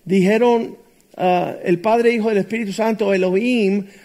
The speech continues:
"O hagamos al hombre a nuestra imagen conforme nuestra semejanza". La única creación sobre la faz de la tierra que tiene la imagen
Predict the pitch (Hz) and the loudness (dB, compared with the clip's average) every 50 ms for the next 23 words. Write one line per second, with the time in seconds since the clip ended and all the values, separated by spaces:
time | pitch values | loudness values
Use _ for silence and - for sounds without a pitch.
0 | _ _ _ _ _ _ - 117 - - - 196 196 180 190 214 233 262 262 262 | _ _ _ _ _ _ -4 -4 -4 -2 -2 -2 0 0 0 0 2 2 2 2
1 | 247 214 226 - 214 208 208 214 226 247 254 240 202 196 202 202 - - 208 208 | 2 0 0 0 0 2 2 2 2 2 2 2 2 2 0 0 0 -2 -2 0
2 | 208 208 208 196 - - 214 196 190 190 202 226 240 254 247 247 269 262 254 247 | 0 0 0 0 -2 -2 0 0 0 0 0 0 0 0 2 2 2 2 0 -2
3 | - - 202 196 190 185 196 214 220 233 240 233 233 226 214 202 208 220 226 214 | -2 0 2 2 2 0 0 0 0 2 2 2 0 0 0 0 0 0 -2 -4
4 | - 233 220 196 - - 208 196 185 185 175 170 190 220 233 247 247 196 - 180 | -4 -4 -4 -4 -2 -2 -2 -2 0 0 -2 0 0 0 0 0 0 0 -2 -4
5 | - - - _ _ - - - - - - 170 185 190 208 226 247 262 277 269 | -6 -6 -10 _ _ -20 -20 -20 -14 -4 0 2 4 4 4 4 2 2 0 2
6 | 269 262 226 - - - - 208 208 208 202 180 - - - 233 240 247 240 233 | 2 0 0 0 -2 -2 0 2 4 4 2 2 -2 -6 -6 -4 -2 0 0 0
7 | 214 185 - 196 196 190 190 185 180 165 - 208 208 233 220 233 220 220 208 202 | 0 -2 -2 -2 -2 0 0 0 -2 -2 -2 -2 -2 0 0 0 0 0 0 -2
8 | - 214 196 226 202 220 226 220 196 - - - - _ - - 190 185 190 208 | -2 -4 -4 -2 -2 -2 -2 -4 -4 -8 -14 -20 -20 _ 0 0 0 0 2 2
9 | 220 233 247 233 220 208 196 190 190 180 185 196 214 233 240 233 214 226 247 247 | 2 4 4 2 2 4 4 4 2 2 2 0 0 2 2 2 2 2 4 2
10 | 240 247 254 240 | 2 2 0 -2